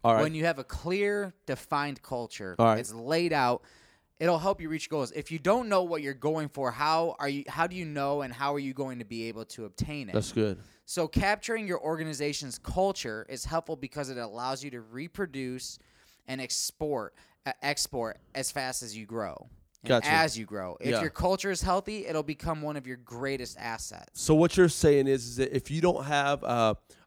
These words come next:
Speaker 1: a clear defined culture, right? And again, we've talked, we've mentioned this sometimes in podcasts. The target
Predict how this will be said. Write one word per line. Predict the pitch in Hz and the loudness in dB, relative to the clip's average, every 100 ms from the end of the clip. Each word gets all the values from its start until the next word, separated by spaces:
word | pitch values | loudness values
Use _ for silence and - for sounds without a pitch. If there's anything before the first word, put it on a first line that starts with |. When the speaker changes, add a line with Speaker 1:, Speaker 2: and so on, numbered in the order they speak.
| - | -8
Speaker 1:
a | |
clear | 131 - 151 151 151 | -8 -4 2 4 4
defined | 139 - 139 120 - | 0 2 4 4 2
culture, | 139 120 - 95 107 - _ _ _ _ _ _ | 4 4 0 -10 -12 -18 _ _ _ _ _ _
right? | 123 127 | 4 4
And | 127 | 4
again, | 120 113 131 | 0 2 2
we've | 123 113 | 2 2
talked, | 135 123 | -2 0
we've | 127 127 | 0 0
mentioned | 127 139 - 113 | 4 2 2 -4
this | 107 | -6
sometimes | - 113 120 104 | -6 -4 -4 -4
in | 107 | -2
podcasts. | - 110 98 110 101 | 0 0 0 -4 -4
The | 107 | -4
target | 110 131 120 107 | -2 2 2 2